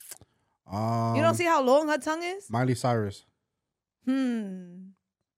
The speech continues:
Speaker 2: That's a good one. That's a good one. Madonna.
Speaker 1: She's, like, ninety.
Speaker 2: <laughs>
Speaker 1: Nah,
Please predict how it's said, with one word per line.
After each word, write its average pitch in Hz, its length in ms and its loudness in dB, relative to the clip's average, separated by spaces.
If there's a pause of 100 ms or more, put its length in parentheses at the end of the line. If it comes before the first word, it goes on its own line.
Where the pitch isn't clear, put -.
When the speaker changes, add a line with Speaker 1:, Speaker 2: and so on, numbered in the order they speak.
(160)
Speaker 2:
That's 220 220 -2
a 214 40 -16
good 185 160 -4
one. 185 180 -4
That's 202 200 -6
a - 20 -20
good 196 160 -6
one. 185 340 -10 (400)
Madonna. 196 720 -4 (760)
Speaker 1:
She's, - 240 -20
like, 117 120 -6
ninety. 90 600 -8 (240)
Speaker 2:
<laughs> - 140 -12 (1300)
Speaker 1:
Nah, 90 100 -18